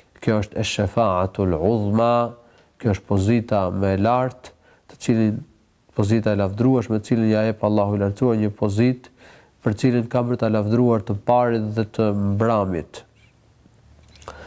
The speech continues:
Allahu i Lartësuar ka thënë në Kur'an:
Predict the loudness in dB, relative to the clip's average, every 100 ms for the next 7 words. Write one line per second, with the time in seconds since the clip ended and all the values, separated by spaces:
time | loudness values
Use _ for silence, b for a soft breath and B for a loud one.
0 | B B B B B 0 2 2 2 0
1 | 0 0 0 -2 0 -2 0 0 0 2
2 | 2 2